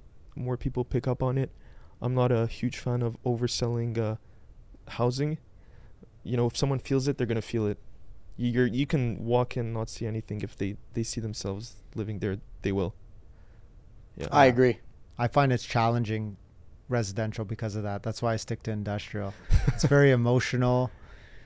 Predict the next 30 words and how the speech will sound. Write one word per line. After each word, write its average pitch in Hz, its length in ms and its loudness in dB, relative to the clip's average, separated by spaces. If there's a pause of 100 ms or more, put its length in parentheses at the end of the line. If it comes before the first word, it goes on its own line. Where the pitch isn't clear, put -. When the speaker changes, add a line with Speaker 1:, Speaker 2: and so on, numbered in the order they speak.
(380)
Speaker 3:
You 131 80 4
Speaker 1:
Yeah. 120 40 2
Speaker 3:
could 131 140 6
walk 131 280 8
into 131 220 4
a 117 40 6
home 127 240 4
and 120 80 2
it's 117 260 -2
not, 120 420 2
it, 127 220 -4
it 123 120 -2
has 117 240 2
different 127 460 0
color 120 280 4
paint 120 380 2
than 117 160 0
you 117 120 2
would 113 160 -2
prefer, 117 380 0
and 113 120 0
you 113 100 0
might 110 200 -2
just - 200 -2
say 113 160 0
no 110 340 0
right 110 220 0
off 107 160 -2
the 107 100 -6
bat 110 240 0